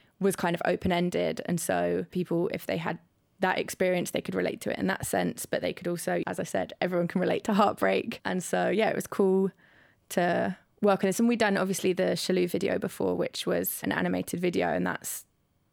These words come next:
that was really cool. And actually, I realised that it, it's kind of easier to do a video that's with a song, 'cause it kind of just engages someone all the way through, whereas this, it was more story-based, and you kind of want the ups and downs, the intense moments. And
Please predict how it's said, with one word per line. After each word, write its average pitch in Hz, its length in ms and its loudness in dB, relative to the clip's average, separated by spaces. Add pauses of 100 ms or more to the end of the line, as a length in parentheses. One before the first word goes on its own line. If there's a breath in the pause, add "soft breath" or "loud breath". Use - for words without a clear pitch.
(120)
that 196 140 4
was 180 160 0
really 170 160 0
cool. 175 380 -2 (140)
And 175 140 0
actually, - 400 -2
I 185 80 0
realised 180 400 0
that - 240 -4
it, - 140 -6 (160)
it's - 80 -14
kind 208 180 0
of - 80 -6
easier - 400 -2
to - 140 -6
do - 240 0
a 190 60 0
video 180 360 2
that's - 380 -6 (320 soft breath)
with 196 120 2
a 180 60 2
song, 180 260 4
'cause 165 120 -2
it - 60 0
kind 175 120 2
of 175 80 0
just 180 140 0
engages 175 480 2
someone 175 320 0
all 180 180 2
the 175 80 0
way - 160 0
through, 185 380 2
whereas - 240 -2
this, - 380 -4 (380 loud breath)
it - 140 -2
was 170 120 2
more 175 180 2
story-based, 180 840 2
and 175 140 0
you 170 80 -2
kind - 220 -2
of 180 100 -6
want 185 280 -2 (360 soft breath)
the - 100 -2
ups - 240 -6
and 185 100 -6
downs, 180 440 -2
the 180 80 0
intense 175 420 -2
moments. - 580 -4
And 82 400 -4